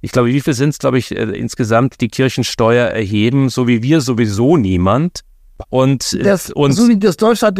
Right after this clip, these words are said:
Speaker 2: gibt, es das auf der Welt nur in Deutschland. Also, dass der Staat für die Kirche die Steuern eintreibt und sich auch dafür bezahlen lässt. Der Staat verdient ja daran.
Speaker 1: Ja, ja.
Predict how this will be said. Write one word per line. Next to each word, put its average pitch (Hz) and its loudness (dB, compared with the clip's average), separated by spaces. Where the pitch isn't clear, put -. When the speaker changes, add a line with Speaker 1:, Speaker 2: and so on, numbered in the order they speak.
Speaker 2:
gibt, 180 -6
es 180 -6
das 202 -6
auf 165 -2
der 170 0
Welt 165 0
nur 185 2
in 180 0
Deutschland. 139 -4
Also, 139 -4
dass 165 -2
der 156 -2
Staat 190 -2
für 214 2
die 208 -4
Kirche 208 -2
die 156 -4
Steuern 190 0
eintreibt 220 0
und 220 -2
sich 247 -4
auch 214 -2
dafür 180 -2
bezahlen 180 0
lässt. 151 -4
Der 160 -6
Staat - 0
verdient 226 0
ja 180 2
daran. 131 -4
Speaker 1:
Ja, 135 4
ja. 131 2